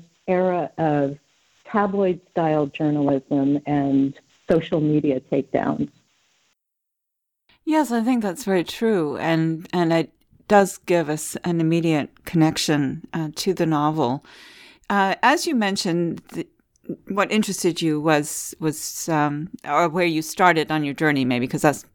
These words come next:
Speaker 2: probably not what interested you most. But, um, you start with her death, and in the novel, too, you start with her death. Why, why begin the novel there as a writer?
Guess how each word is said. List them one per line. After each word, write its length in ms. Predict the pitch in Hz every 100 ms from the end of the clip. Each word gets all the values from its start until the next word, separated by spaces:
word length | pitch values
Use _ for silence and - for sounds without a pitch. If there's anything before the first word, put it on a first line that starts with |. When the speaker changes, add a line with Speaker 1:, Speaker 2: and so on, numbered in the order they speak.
| _
Speaker 2:
probably 380 | - 151 139 135
not 260 | 135 131 -
what 160 | 127 120
interested 440 | 123 - - 135
you 200 | 131 135
most. 360 | 135 127 - -
But, 340 | 147 - -
um, 440 | - 160 156 147 165 _ _ - -
you 140 | - 220
start 320 | - 233 185
with 140 | 185
her 80 | 180
death, 480 | 147 131 131 - -
and 160 | 175 170
in 100 | 165
the 80 | 165
novel, 320 | 165 170 165
too, 200 | - 277
you 140 | 170
start 300 | 151 - 156
with 140 | - 160
her 120 | 151
death. 340 | 160 147 - -
Why, 220 | 240 269
why 260 | 254 254 320
begin 360 | 349 320 247
the 60 | 208
novel 300 | 175 170 165
there 300 | 170 147 135
as 220 | 170 175
a 60 | 170
writer? 440 | 151 147 - -